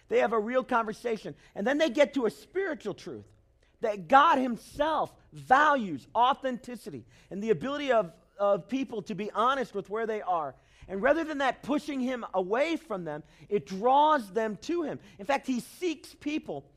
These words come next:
that want to connect and worship him in spirit and in truth, that there's this wholesomeness and this reality that draws the heart of God to people who can do that. That people who wanna pretend and throw up,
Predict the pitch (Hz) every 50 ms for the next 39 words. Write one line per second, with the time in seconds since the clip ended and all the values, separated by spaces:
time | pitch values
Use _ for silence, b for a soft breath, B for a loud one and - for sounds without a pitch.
0 | b b b b - 226 214 214 226 262 277 294 - - 294 - - 240 214 220
1 | 254 262 240 240 - 214 208 202 202 226 254 277 - - 262 - - 196 185 175
2 | b b b b - 196 190 - - - - _ - 294 285 269 247 226 - -
3 | _ _ _ _ _ _ _ - 214 233 240 220 233 233 214 - - - - -
4 | - - 302 269 202 - 196 180 - 208 220 220 170 - - 214 185 - b b
5 | b b b b b _ - - 262 277 294 302 254 - - - 254 226 208 196
6 | 185 160 147 139 - - 185 190 202 208 214 196 - - 170 180 165 151 165 185
7 | 240 269 285 285 285 262 262 277 294 302 294 294 - - 185 156 147 B B B
8 | B - 196 175 156 147 175 185 208 254 269 285 302 294 247 214 - 233 220 240
9 | 247 247 233 202 156 175 220 240 254 247 202 226 - - 226 214 214 208 202 208
10 | 208 - 214 196 156 185 226 254 220 151 120 117 _ _ _ _ _ _ _ _
11 | _ _ _ - 208 220 - - 302 311 - 302 285 277 254 262 262 254 226 -
12 | 220 196 - - 233 254 262 269 233 190 196 175 - 240 247 240 233 - - B